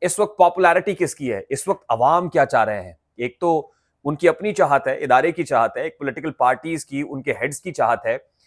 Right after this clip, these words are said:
एक अवाम की चाहत है, अवाम इस वक्त क्या चाहते हैं। और जाहिर है कल का खिताब इस नौयत से भी इंतहाई अहम था कि जब इमरान खान का नाम लिया जाता था तो फरते जज्बात में क्राउड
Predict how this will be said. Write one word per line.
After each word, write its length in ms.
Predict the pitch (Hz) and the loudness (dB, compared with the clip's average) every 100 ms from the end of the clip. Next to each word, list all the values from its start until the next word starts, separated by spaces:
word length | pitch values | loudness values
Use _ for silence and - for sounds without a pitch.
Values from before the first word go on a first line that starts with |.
| _ _ | _ _
एक 160 | - 254 | -2 6
अवाम 300 | 202 214 226 | 8 8 6
की 100 | 190 | -2
चाहत 340 | 175 131 113 | 4 4 4
है, 140 | 104 87 _ _ | -4 -10 _ _
अवाम 260 | 156 202 202 | 6 6 6
इस 140 | - | -2
वक्त 140 | 170 | -4
क्या 140 | - 135 | 2 2
चाहते 320 | 127 110 113 | 2 0 -2
हैं। 140 | 98 - _ _ | -8 -14 _ _
और 120 | - 113 | -6 4
जाहिर 240 | 147 160 | 4 4
है 80 | 160 156 | -2 2
कल 180 | 185 190 | 4 4
का 160 | 185 180 | 2 -2
खिताब 380 | 139 135 139 | 0 -2 -2
इस 120 | 147 - | -2 -6
नौयत 240 | 131 143 | -6 -6
से 120 | 156 143 | -8 -8
भी 80 | |
इंतहाई 360 | 143 120 113 131 | -8 -2 -2 2
अहम 220 | 117 127 131 | 0 0 -2
था 40 | |
कि 120 | 123 | -4
जब 140 | 120 131 | -4 -4
इमरान 300 | 113 117 123 | -2 -2 -2
खान 240 | 120 123 | -8 -6
का 80 | 135 | -6
नाम 220 | 110 120 | -4 -6
लिया 160 | 127 123 | -6 -2
जाता 280 | 113 123 | -2 -2
था 140 | 120 113 - _ _ _ _ | -2 -2 -4 _ _ _ _
तो 60 | 135 | -2
फरते 300 | 143 135 165 | -2 -2 -2
जज्बात 480 | 127 110 123 139 143 | -4 -2 0 0 -2
में 120 | 143 | -10
क्राउड 500 | - 139 151 143 | -2 0 0 -2